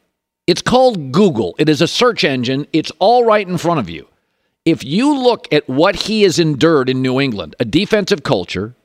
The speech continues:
Matt Patricia and Joe Judge as offensive coaches, awful weapons, worst receiving tight end combo in the league. They overspent for free agent guys, no stars. And he's almost got a ninety passer rating, sixty-six and a half percent completion percentage, and thirty-six touchdowns in two years.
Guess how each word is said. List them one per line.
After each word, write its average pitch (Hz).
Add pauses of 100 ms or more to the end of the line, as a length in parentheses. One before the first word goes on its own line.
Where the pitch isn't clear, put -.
(160)
Matt 190
Patricia 180
and 139
Joe 160
Judge 151
as 117
offensive 143
coaches, 98 (400)
awful 202
weapons, 110 (200)
worst 190
receiving 190
tight 170
end 156
combo 147
in 135
the 131
league. 113
They 131
overspent 175
for 139
free 151
agent 127
guys, 107 (180)
no 175
stars. 101 (1200)
And 147
he's 160
almost 214
got 175
a 156
ninety 190
passer 175
rating, 113
sixty-six -
and 175
a 170
half 170
percent 160
completion 156
percentage, 127
and 127
thirty-six 165
touchdowns 147
in 120
two 139
years. 135